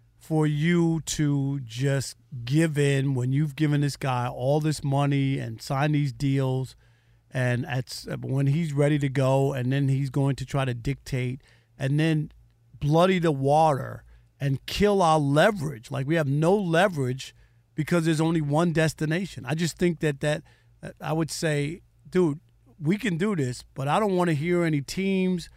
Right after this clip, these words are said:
If I was a general manager, I better not hear from your people. I better not hear that there's only one team you're interested in.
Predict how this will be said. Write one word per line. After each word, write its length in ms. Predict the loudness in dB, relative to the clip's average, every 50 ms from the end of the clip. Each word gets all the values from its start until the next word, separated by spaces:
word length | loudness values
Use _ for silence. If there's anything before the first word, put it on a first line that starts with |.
| _ _ _ _ _ _ _
If 80 | -4
I 80 | -2 -2
was 140 | -2 -2 -2
a 40 |
general 300 | 0 2 2 4 4 2
manager, 400 | 2 2 0 0 0 -2 -2 -2
I 60 | -4 -4
better 280 | -2 -2 0 0 2
not 200 | 2 0 0 0
hear 180 | 0 0 0 0
from 180 | -2 -2 -2
your 120 | 0 -2 -2
people. 400 | -2 -4 -4 -4 -4 -4 -4 -4
I 60 | -2
better 200 | -2 -2 -2 -2
not 140 | 0 0 0
hear 220 | 0 0 0 -2 -2
that 180 | -2 -4 -4
there's 220 | -4 -6 -6 -4 -4
only 160 | -4 -4 -4
one 320 | -4 -4 -2 -2 -2 -2
team 180 | -4 -4 -2 0
you're 120 | 0 0
interested 340 | 0 -2 -6 -8 -6 -4 -2
in. 180 | -2 -2 -2